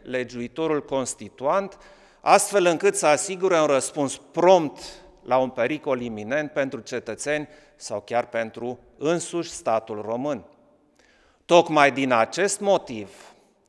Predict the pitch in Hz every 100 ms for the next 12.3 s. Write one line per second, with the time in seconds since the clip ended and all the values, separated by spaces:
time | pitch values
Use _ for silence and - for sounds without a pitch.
0 | _ _ _ _ 147 139 123 147 165 180
1 | 160 160 147 156 147 139 139 131 131 123
2 | 120 - 156 139 120 120 117 - 156 139
3 | 135 127 120 - 123 - 110 107 123 139
4 | 143 139 - - - - 123 110 - 117
5 | 131 - 143 147 - - _ _ _ 151
6 | 156 160 160 156 160 156 135 147 135 151
7 | - 151 139 135 131 139 143 - 131 127
8 | 127 - 120 - 135 127 123 123 113 -
9 | 113 - 104 - 101 117 147 139 92 85
10 | - _ _ _ - 147 151 151 - -
11 | - 160 135 147 196 202 190 156 127 -
12 | 110 104